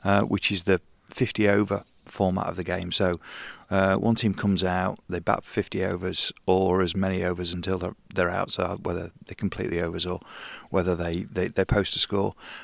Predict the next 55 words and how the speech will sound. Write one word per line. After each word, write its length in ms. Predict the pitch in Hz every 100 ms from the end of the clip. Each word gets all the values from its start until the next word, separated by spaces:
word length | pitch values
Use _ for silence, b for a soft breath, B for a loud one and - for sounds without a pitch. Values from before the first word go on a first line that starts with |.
| B
Um, 460 | 110 110 113 113 123
and 180 | - 113
then 200 | 110 104
the 80 | 98
opposition 360 | 87 98 87
comes 240 | 104 101 92
out 200 | 92 -
and 80 | 92
bats 220 | 101 -
fifty 380 | - 95 - 90
overs, 280 | 87 85
and 260 | 90 90 95
simply 380 | - 95 95 92
whoever's 300 | 90 92 87
got 160 | -
the 100 | 90
most 380 | 87 92 90 -
runs 200 | 92 90
at 60 | -
the 120 | 85
end 200 | 87 85
is 160 | 87 -
the, 100 | -
is 160 | 87
the 80 | -
winner. 240 | 139 110 - B B B B
And 140 | 135 143
it 100 | -
takes 320 | 135 - -
about 400 | 92 90 95 -
three 280 | - 98 92
and 80 |
a 40 | 90
quarter 420 | - 95 90 92
hours 440 | 92 92 90 - -
for 240 | - 92 92
each 360 | - - - - - -
section 460 | - - - -
of 80 | 92
the 60 | 90
game. 260 | 101 98
So 140 | 95 104
it 100 | -
kicks 240 | - -
off 140 | 98 -
at 80 |
eleven, 400 | 87 90 87 90 - B B B
and 140 | - 87
the 40 |
first 320 | - 95 87
team, 360 | - 90 90 87 _
uh, 360 | - 90 98 101
which 280 | - - -
in 120 | 92
this 440 | 95 - - -